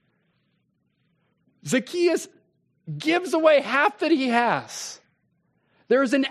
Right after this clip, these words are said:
action that is produced from what he believes.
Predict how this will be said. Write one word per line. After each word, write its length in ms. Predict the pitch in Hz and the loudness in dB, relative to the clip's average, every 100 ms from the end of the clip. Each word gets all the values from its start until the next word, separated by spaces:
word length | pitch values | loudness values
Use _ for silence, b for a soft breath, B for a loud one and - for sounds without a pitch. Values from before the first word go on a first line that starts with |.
| - | 0
action 640 | 339 349 - - 226 226 208 | 2 2 -2 -4 -2 -4 2
that 180 | 233 | 2
is 100 | 254 | 2
produced 800 | - - 254 175 294 320 254 - | -6 -4 -2 0 0 0 -2 -2
from 160 | 254 226 | -2 0
what 140 | 233 | 0
he 100 | 214 | 0
believes. 720 | 208 226 233 165 123 - - | 2 2 2 -2 -8 -16 -20